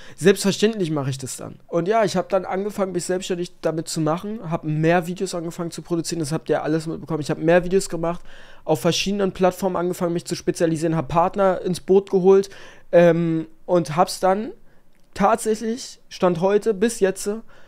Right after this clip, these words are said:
geschafft, hiervon zu leben und konnte das auch meinem Vater zeigen und nachweisen,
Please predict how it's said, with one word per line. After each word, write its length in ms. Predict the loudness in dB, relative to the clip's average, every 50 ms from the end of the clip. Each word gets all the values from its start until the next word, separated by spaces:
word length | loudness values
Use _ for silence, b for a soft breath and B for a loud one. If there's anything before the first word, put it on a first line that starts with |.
| b b b b b b b -4
geschafft, 480 | -4 -2 2 2 2 2 0 -2 -12 -14
hiervon 560 | -4 0 2 2 2 2 0 -2 -2 -4 -8 -14 -14
zu 240 | -10 -6 -4 -2
leben 420 | 0 0 0 -2 -4 -8 -10 -12 -14 -12 -6
und 360 | -4 -2 -2 -4 -6 -14 -14
konnte 300 | -4 0 0 0 2 0
das 120 | -2 0 0
auch 120 | 0 -2
meinem 180 | -2 -2 -6 -6
Vater 440 | -4 -2 -2 -2 0 -2 -4 -4 -4
zeigen 480 | -6 -4 -2 0 0 0 -2 -4 -6
und 200 | -10 -8 -8 -6
nachweisen, 640 | -4 -4 -4 -4 -2 2 4 4 4 2 0 -4 -8